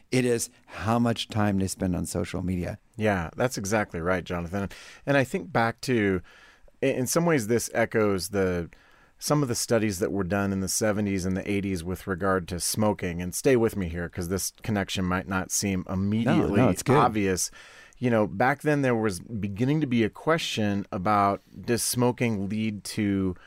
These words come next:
Speaker 2: all of these bad outcomes, specifically lung cancer? And initially, you had smoking companies that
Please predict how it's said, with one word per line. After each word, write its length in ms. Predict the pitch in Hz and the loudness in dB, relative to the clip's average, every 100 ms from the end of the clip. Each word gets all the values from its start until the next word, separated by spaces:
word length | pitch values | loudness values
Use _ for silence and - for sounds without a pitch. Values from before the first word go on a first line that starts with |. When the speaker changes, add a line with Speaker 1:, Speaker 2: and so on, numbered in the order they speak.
| - - _ - | -20 -20 _ 0
Speaker 2:
all 220 | 107 101 | 2 4
of 80 | 92 | 2
these 180 | 98 78 | -2 -2
bad 280 | 98 92 | -2 0
outcomes, 500 | 87 113 - 80 - | 0 -2 -2 -10 -10
specifically 600 | - 104 - 98 92 - 90 | -10 -6 -4 -4 -6 -6 -2
lung 260 | 90 113 | 2 0
cancer? 580 | 101 87 80 - 80 85 - - - - - | 0 -6 -6 -6 -8 -8 -14 -20 -20 -14 -2
And 400 | 104 98 98 - | 0 2 0 0
initially, 1000 | 120 120 156 214 - 139 104 92 90 120 - - - _ - - | -2 2 2 2 2 2 2 2 0 -4 -8 -20 -20 _ -20 -10
you 260 | 117 123 | 0 2
had 220 | 117 117 95 | 4 2 0
smoking 500 | - 123 151 160 127 | 0 0 0 -2 -2
companies 720 | 120 107 113 101 98 95 101 | -2 0 0 0 0 -2 -2
that 280 | 107 107 | 2 2